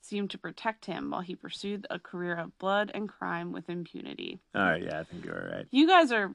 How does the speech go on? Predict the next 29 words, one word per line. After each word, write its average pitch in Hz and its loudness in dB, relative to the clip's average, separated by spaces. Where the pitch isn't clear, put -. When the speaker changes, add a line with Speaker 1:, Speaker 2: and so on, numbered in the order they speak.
Speaker 1:
you're, 190 -2
I, 254 12
well, 285 8
I 262 12
thought 330 6
he 226 0
sounded 190 0
cool 185 -2
for, 180 -4
I 214 6
thought - 6
he 240 0
was 208 0
more 196 -2
like, 170 -2
um, 170 -2
uh, 190 4
Ewan 202 2
McGregor 175 0
in 175 -4
Moulin 165 0
Rouge. - -6
What 196 0
is 214 -2
that? 233 0
Speaker 2:
A 104 2
writer? 175 2
Speaker 1:
No. 214 6
<laughs> - -14